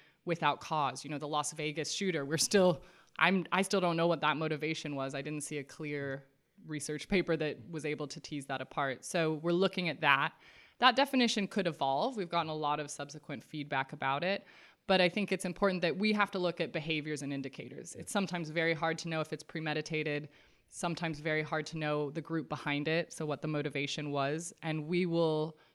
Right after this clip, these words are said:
usually mark something as a violating event, so it would still be removed and glorification of it would come down. But once it goes into terrorist mode, then we can do other things like see what group it's attached to. And obviously with white supremacy terrorism, it's,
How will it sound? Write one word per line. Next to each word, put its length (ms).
usually 280
mark 220
something 320
as 80
a 80
violating 680
event, 520
so 160
it 80
would 120
still 200
be 140
removed 440
and 140
glorification 680
of 100
it 100
would 140
come 220
down. 360
But 280
once 260
it 140
goes 240
into 240
terrorist 500
mode, 380
then 300
we 80
can 160
do 140
other 160
things 320
like 160
see 180
what 240
group 220
it's 140
attached 460
to. 240
And 100
obviously 360
with 160
white 260
supremacy 540
terrorism, 720
it's, 460